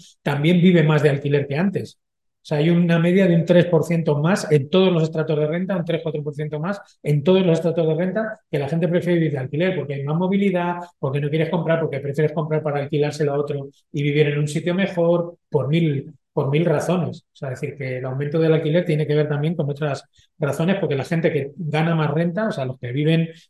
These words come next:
los que tienen más de veinticinco mil, más de treinta mil, más de sesenta mil, más de cien mil euros al año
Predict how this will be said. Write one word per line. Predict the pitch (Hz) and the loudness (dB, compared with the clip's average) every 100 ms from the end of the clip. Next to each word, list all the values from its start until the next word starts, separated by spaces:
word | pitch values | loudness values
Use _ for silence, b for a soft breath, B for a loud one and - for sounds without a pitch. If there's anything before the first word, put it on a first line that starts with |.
| - | -6
los | 135 | -4
que | 135 | -2
tienen | 151 151 156 | 2 4 4
más | 151 156 | 4 4
de | 151 156 156 151 | 6 8 10 8
veinticinco | 151 147 151 143 139 | 6 4 0 0 0
mil, | 156 143 | -2 -2
más | 139 143 | -2 0
de | 151 | 0
treinta | 151 147 131 | 0 -4 -4
mil, | 147 143 | -4 -4
más | 139 139 | -4 -2
de | |
sesenta | 147 160 143 139 | -4 -4 -6 -6
mil, | 147 143 - B B | -6 -6 -8 B B
más | 147 147 | -2 0
de | 151 | 0
cien | 160 147 | -2 -2
mil | 151 165 123 - - _ | -2 -2 -4 -12 -20 _
euros | - 147 151 151 - - | -4 0 2 0 -4 -10
al | 143 143 | -4 0
año | 160 156 | 0 0